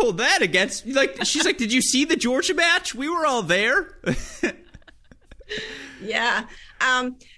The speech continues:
Speaker 2: they, they are a super team. Um, if, I, I will have to say that this reminds me a little bit of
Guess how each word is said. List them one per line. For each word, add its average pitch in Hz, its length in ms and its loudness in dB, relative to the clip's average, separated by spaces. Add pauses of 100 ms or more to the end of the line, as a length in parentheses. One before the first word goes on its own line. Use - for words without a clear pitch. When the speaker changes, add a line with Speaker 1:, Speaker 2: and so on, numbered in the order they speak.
(640)
Speaker 2:
they, 277 440 0
they 269 220 2
are 262 240 2
a 233 60 -2
super 220 420 -6
team. 190 500 -6 (120)
Um, 196 540 -6 (760)
if, 320 180 -6 (480)
I, 254 240 2 (120)
I 233 140 4
will 302 200 -2
have 320 240 2
to 262 120 -4
say 262 480 0 (300)
that 240 160 -4
this - 240 -4
reminds 247 600 -2
me 302 140 -2
a 285 60 -2
little 240 320 -2
bit 262 340 -2
of 226 300 -2